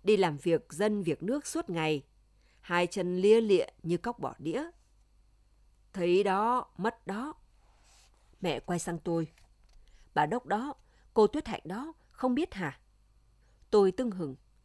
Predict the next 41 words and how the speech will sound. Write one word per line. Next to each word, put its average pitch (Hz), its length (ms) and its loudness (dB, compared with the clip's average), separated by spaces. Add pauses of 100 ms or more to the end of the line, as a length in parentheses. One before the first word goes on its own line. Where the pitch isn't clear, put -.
(300)
vì 214 220 2
rõ 269 200 2
ràng 185 360 -6 (200)
hai 302 160 -4
người 208 180 2
này 165 240 0
không 302 200 -8
có 330 120 -4
gì 180 240 -2
giống 208 240 -4
với 285 140 -8
những 294 220 -8
bà 170 160 -2
phi 247 280 -6
trong 233 200 -6
rạp - 180 -8
hát - 220 -12
tuồng. 170 200 0 (600)
Họ 208 240 0
chẳng 180 280 -6
gấm 262 240 -6
bóc, 339 240 -8 (300)
chẳng 175 220 -4
có 294 180 -6
vòng 165 220 -6
vàng. 147 240 -8 (800)
Một 185 200 4
người 170 420 2 (220)
là 175 280 2
một 165 200 -4
bà 175 120 -4
đứng 202 260 -6
tuổi, 165 260 0 (460)
có 220 240 -2
cặp 226 220 -8
mắt 240 220 -8
thâm 214 180 -8
quầng. 143 300 -8 (680)
Cô 202 100 0
con 180 220 -2
gái 190 360 -6